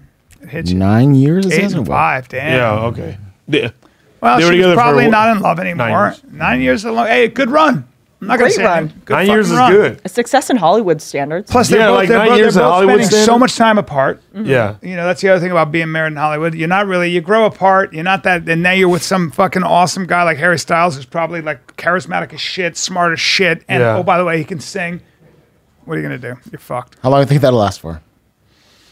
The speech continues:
Speaker 3: How long they been together?
Speaker 1: I think, I, I, I,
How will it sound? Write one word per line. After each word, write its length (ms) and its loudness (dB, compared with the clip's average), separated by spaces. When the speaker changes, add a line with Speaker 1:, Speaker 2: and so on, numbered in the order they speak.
Speaker 3:
How 120 0
long 140 2
they 40 4
been 140 4
together? 360 4
Speaker 1:
I 140 2
think, 280 -4
I, 100 0
I, 20 0
I, 160 0